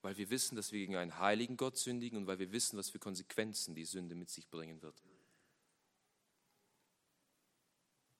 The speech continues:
Auch hier haben wir ein wunderbares Beispiel aus dem Leben von, von Josef.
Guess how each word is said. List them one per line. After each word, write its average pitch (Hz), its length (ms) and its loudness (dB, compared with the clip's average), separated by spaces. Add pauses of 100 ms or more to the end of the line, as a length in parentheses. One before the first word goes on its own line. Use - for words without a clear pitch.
(680)
Auch - 100 -6
hier 131 180 8
haben 113 100 8
wir 104 80 6
ein 104 100 0
wunderbares 101 460 4
Beispiel 101 580 2 (720)
aus - 80 -4
dem 101 120 0
Leben 107 460 2
von, 104 320 -4
von 101 160 -4
Josef. 113 720 4